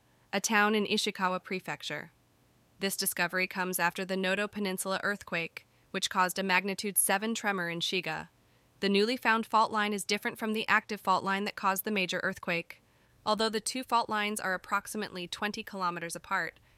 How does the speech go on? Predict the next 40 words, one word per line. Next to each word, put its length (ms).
experts 440
believe 340
they 140
moved 400
almost 520
simultaneously. 1000
This 180
finding 380
is 100
crucial 460
for 160
future 320
disaster 440
prevention 640
and 120
has 100
been 160
described 560
as 140
an 40
important 440
discovery. 640
In 120
weather 240
news, 360
the 160
rain 280
and 140
snowfall 480
continue 480
to 160
affect 380
the 140
areas 440
affected 480
by 140
the 100
Noto 300
Peninsula 480
earthquake. 520